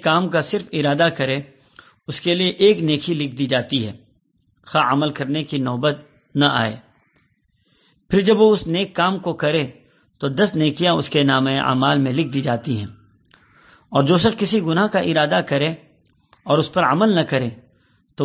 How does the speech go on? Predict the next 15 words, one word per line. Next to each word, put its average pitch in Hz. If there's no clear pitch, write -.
اس 143
کے -
لیے 208
بھی 196
ایک 185
نیکی 151
لکھ 135
دی 135
جاتی 127
ہے، 110
اور 147
گناہ 160
کا 147
عمل 156
بھی 160